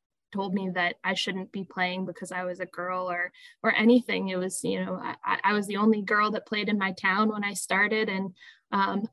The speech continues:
I was never told that I was different or that I shouldn't be there,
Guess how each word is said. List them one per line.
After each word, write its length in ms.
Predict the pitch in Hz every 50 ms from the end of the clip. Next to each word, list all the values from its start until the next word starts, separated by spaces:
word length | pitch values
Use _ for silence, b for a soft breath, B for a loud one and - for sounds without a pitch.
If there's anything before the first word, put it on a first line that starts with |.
| - -
I 200 | 196 202 208 214
was 180 | 208 214 208 190
never 220 | 214 202 208 208
told 300 | 196 - 202 202 208 190
that 100 | 202 196
I 140 | 190 190 190
was 260 | 180 180 185 208 196
different 480 | - 170 170 - - 185 180 196 185 185
or 120 | 185 185
that 140 | 180 185 180
I 80 | 180
shouldn't 380 | 180 - - 196 190 202 - -
be 120 | 185 180
there, 380 | 165 165 175 170 170 180 185 202